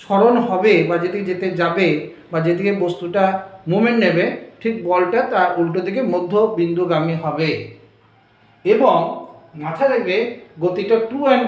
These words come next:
fro হবে, কোনো মধ্যবিন্দু সাপেক্ষে একবার বাঁ দিক একবার ডান দিকে যাবে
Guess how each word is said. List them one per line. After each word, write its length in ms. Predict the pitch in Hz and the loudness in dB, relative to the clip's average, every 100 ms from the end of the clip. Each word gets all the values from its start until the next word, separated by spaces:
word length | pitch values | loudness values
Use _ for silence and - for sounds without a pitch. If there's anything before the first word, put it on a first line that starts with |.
| 220 | 0
fro 120 | 202 | 4
হবে, 380 | 180 151 127 110 | 4 4 0 -4
কোনো 300 | 185 190 190 | -4 -2 -2
মধ্যবিন্দু 500 | 170 190 226 220 226 | -2 -2 0 2 2
সাপেক্ষে 440 | 226 233 226 240 254 | 0 -4 -4 -4 -4
একবার 220 | 202 180 | -2 -2
বাঁ 220 | 165 175 | 0 0
দিক 140 | 269 - - | -2 -6 -10
একবার 240 | 185 185 160 | -8 -6 -2
ডান 200 | 170 170 | -2 -2
দিকে 180 | 156 | -2
যাবে 300 | 143 127 107 | -2 -4 -6